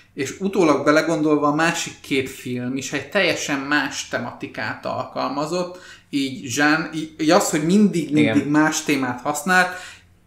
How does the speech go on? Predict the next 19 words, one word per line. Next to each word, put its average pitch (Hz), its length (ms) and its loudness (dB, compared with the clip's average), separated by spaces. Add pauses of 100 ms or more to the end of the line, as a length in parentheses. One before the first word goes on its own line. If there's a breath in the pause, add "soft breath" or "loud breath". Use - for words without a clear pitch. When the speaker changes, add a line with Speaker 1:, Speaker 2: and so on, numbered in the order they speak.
(160)
Speaker 1:
ezt 233 300 2
is 131 120 -6
megpróbálták, 208 840 2
és 202 180 -4
ilyeténképpen 180 680 -2
nem 165 200 -2
zavart. 123 320 -4
Ugyanígy 233 300 4
a 220 80 2
John 220 200 4
Wick-el 156 420 2
is 135 160 -4
így 143 160 0
vagyok, 196 380 4 (200 loud breath)
minden 180 440 4
film 165 380 -2
egy - 200 -8
teljesen 151 540 -2
más 135 600 -2